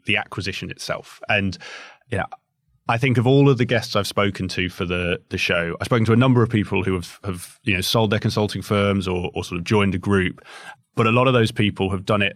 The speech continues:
a few years ago. You know, I think the thing that really strikes me with yourselves is you've literally just done this. So I, I'd love to, for my listeners, really dig into as much as you can and, and are willing to share. And I appreciate some of this may be confidential. So just stop or, or put a,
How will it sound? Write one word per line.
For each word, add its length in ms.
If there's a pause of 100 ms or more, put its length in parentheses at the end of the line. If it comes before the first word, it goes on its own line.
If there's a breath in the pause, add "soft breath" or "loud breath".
(140)
a 40
few 160
years 200
ago. 140 (220)
You 120
know, 100
I 60
think 160
the 80
thing 260
that 160
really 160
strikes 260
me 60
with 60
yourselves 340
is 100
you've 140
literally 320
just 300
done 180
this. 160
So 220
I, 100 (480 loud breath)
I'd 140
love 240
to, 340
for 80
my 140
listeners, 560 (140)
really 280
dig 240
into 560 (100)
as 80
much 240
as 60
you 80
can 460
and, 180
and 100
are 60
willing 220
to 100
share. 180
And 80
I 60
appreciate 540
some 120
of 60
this 140
may 100
be 80
confidential. 560
So 120
just 220 (260 loud breath)
stop 440
or, 200
or 100
put 180
a, 80